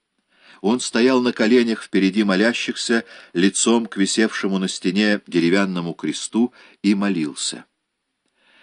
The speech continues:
Вениций издали заметил его седые волосы и поднятые руки. Первой мыслью молодого патриция было пройти через толпу,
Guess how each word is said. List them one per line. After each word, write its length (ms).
Вениций 800
издали 460
заметил 540
его 280
седые 460
волосы 500
и 60
поднятые 580
руки. 400
Первой 420
мыслью 580
молодого 500
патриция 720
было 320
пройти 460
через 320
толпу, 520